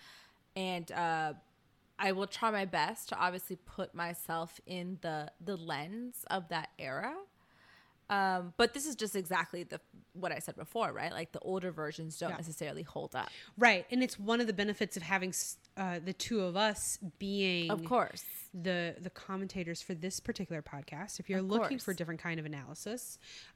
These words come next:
Speaker 2: uh, there are so many. Like, please reach out if you want some of my recommendations, because
Speaker 1: Mm-hmm,
Speaker 2: I've got a
Speaker 1: mm-hmm.
Speaker 2: bunch of them in my podcast library.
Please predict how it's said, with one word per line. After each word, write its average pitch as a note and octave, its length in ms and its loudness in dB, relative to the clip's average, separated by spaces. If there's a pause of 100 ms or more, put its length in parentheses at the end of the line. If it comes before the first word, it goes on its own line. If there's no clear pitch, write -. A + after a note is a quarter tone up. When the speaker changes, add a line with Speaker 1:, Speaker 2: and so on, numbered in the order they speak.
(240)
Speaker 2:
uh, - 60 -10 (120)
there G#3+ 200 2
are A#3+ 40 0
so D4+ 320 2
many. F#3+ 300 0 (100)
Like, F#3+ 260 0 (120)
please G#3 460 -2
reach A3 200 -2
out C4+ 140 6
if A3+ 140 -4
you G#3 80 4
want F#3 160 0
some G3 100 -2
of F3+ 60 0
my G3 160 4
recommendations, E3 760 -2
because G#3+ 380 2
Speaker 1:
Mm-hmm, F#3+ 360 -2 (120)
Speaker 2:
I've G3+ 100 -6
got A3 160 -2
a A#3+ 40 2
Speaker 1:
mm-hmm. F3+ 120 0
Speaker 2:
bunch C#4 260 2
of F3+ 100 -4
them D#3+ 120 -4
in D3 80 -6
my C3+ 100 -8
podcast - 480 -10
library. C#3+ 540 -8